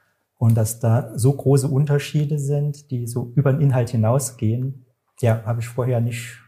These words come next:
nicht geahnt und dann doch erfahren können,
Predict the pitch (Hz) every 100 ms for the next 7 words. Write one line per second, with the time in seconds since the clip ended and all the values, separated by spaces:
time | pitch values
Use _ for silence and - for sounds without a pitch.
0 | - 117 - - 101 107 143 165 - 127
1 | 120 120 127 131 - _ - - - -
2 | 123 113 110 127 151 - 147 151 156 170